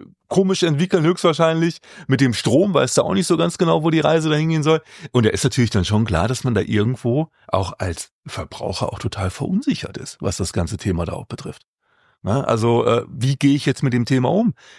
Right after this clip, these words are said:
Und deshalb, also, solange die ganzen Fördermöglichkeiten noch da sind, sollten wir sie auch mit in Anspruch nehmen, sollte man gucken,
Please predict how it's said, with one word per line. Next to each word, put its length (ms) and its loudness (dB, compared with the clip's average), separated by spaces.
Und 160 0
deshalb, 320 2
also, 280 2
solange 500 2
die 140 0
ganzen 320 0
Fördermöglichkeiten 840 0
noch 60 0
da 180 2
sind, 140 2
sollten 380 2
wir 100 2
sie 140 2
auch 300 0
mit 200 -2
in 160 -4
Anspruch 460 -4
nehmen, 240 0
sollte 260 2
man 180 0
gucken, 360 -2